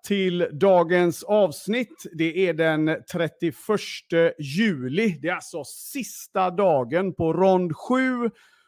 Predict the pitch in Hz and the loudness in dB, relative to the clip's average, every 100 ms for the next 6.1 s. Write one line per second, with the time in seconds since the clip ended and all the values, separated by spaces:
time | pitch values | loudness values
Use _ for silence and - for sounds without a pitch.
0 | _ - 233 214 - - - - _ _ | _ 2 2 2 -6 -20 -20 -20 _ _
1 | 143 202 208 185 185 208 202 185 180 - | -8 -4 -2 -4 -8 -6 -4 -2 -4 -4
2 | 202 175 - 196 180 165 160 185 180 165 | -2 0 -2 -4 -4 -2 -2 0 0 -2
3 | 180 - _ 156 147 135 _ _ _ _ | -4 -6 _ 0 0 -2 _ _ _ _
4 | _ _ _ - 170 - 226 196 - 175 | _ _ _ -20 -18 2 4 6 2 0
5 | 202 185 147 143 135 139 127 - 165 156 | 2 2 -2 -6 -4 -6 -8 -10 -4 0
6 | 156 | 0